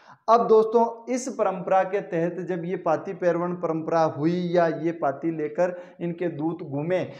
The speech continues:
तो कर्नल जेम्स टॉड कहते हैं, कर्नल जेम्स टॉड कहते हैं कि इसी परंपरा के तहत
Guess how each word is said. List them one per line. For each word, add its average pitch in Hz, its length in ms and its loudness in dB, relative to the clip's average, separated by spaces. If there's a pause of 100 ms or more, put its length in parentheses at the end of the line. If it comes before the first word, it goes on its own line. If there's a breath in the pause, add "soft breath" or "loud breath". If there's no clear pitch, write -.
(180 loud breath)
तो 214 80 0
कर्नल 208 560 2
जेम्स 202 460 -2
टॉड 190 440 4
कहते 175 380 0
हैं, 190 200 -6
कर्नल 175 360 0
जेम्स 170 340 -4
टॉड 156 320 0
कहते 147 280 -6
हैं 180 200 -8
कि 208 60 -16
इसी 196 360 -8
परंपरा 175 540 0
के 175 200 -4
तहत 170 580 -2